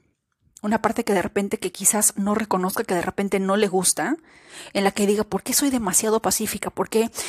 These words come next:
por qué quiero mantener el equilibrio a toda costa? ¿Por qué, por qué con la finalidad de no pelear o de no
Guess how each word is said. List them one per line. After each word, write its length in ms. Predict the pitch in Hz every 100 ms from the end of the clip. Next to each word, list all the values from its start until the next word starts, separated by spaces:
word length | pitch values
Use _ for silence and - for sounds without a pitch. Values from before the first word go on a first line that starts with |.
| - -
por 140 | 214
qué 120 | 247
quiero 300 | - 269 262 -
mantener 440 | 202 190 196 214
el 140 | 226 214
equilibrio 560 | 214 190 196 214 214
a 80 | 196
toda 300 | - 214 208
costa? 440 | 208 - - 180 - - _ _ _ _ _
¿Por 160 | - 196
qué, 240 | 226 233 - - - _ _ _ _ _ _ _ _ _ _ _ _
por 180 | - 180
qué 300 | - 254 233
con 240 | - 190 180
la 80 |
finalidad 640 | 175 196 185 185 190 208 202
de 80 | 196
no 140 | 196
pelear 420 | 214 202 202 202
o 40 | 185
de 120 | 180
no 320 | 190 196